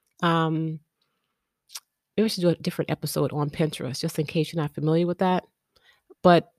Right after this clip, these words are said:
Pinterest is basically a search engine where you can create different boards for different subjects.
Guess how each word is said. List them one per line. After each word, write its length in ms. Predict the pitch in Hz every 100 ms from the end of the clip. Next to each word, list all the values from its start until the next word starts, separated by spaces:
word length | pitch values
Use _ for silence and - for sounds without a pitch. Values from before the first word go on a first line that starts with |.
| _
Pinterest 380 | - 262 214 196
is 100 | 175
basically 840 | 180 190 180 - 170 165 165 156 - - -
a 280 | 165 151
search 300 | 151 - 190 -
engine 400 | 160 143 120 139 - _ _ _ _ _ _
where 140 | - 175
you 100 | 190
can 200 | 190 175
create 340 | - 175 156
different 300 | 202 247 233
boards 600 | 185 180 175 170 165 - -
for 180 | - 175
different 400 | 165 190 190 - _ _ _ _ _ -
subjects. 640 | 196 190 233 262 - -